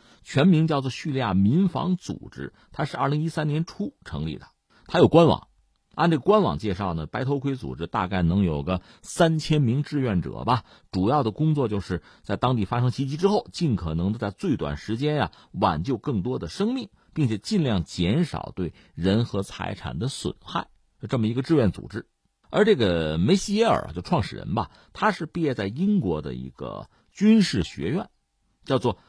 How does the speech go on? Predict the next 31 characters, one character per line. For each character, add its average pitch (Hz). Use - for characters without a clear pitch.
桑 202
赫 165
斯 -
特 -
皇 123
家 117
军 98
事 -
学 -
院， 67
他 170
是 190
一 185
个 170
英 165
国 160
前 160
军 185
事 113
情 117
报 135
官 214
员， -
参 -
与 110
过 120
北 85
约 113
的 113
一 101
些 110